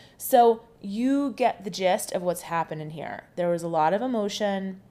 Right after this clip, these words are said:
probably a lot of emotion you couldn't contain. And Venus and Scorpio, you know, at the very last degrees, whenever a planet is at the last degrees, it's more intense.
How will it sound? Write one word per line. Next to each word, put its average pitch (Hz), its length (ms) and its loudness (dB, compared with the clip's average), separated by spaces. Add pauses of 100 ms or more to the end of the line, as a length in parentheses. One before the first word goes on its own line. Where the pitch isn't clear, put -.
(220)
probably 190 460 0
a 214 60 2
lot 196 200 2
of 190 40 -2
emotion 180 520 -4
you 170 100 -6
couldn't 180 400 -6
contain. 196 680 -8 (580)
And 185 460 -2 (540)
Venus 381 500 -2
and 381 140 -6
Scorpio, 294 600 0
you 247 180 -4
know, 233 320 0 (100)
at - 80 -12
the 180 60 -6
very 202 340 -2
last 220 400 0
degrees, 208 340 -4
whenever 175 380 -2
a 220 80 -4
planet 202 340 -4
is 170 80 -6
at 165 120 -6
the 170 80 -8
last 170 340 -4
degrees, 180 400 -8
it's 165 140 -14
more 156 280 -8
intense. 170 640 -8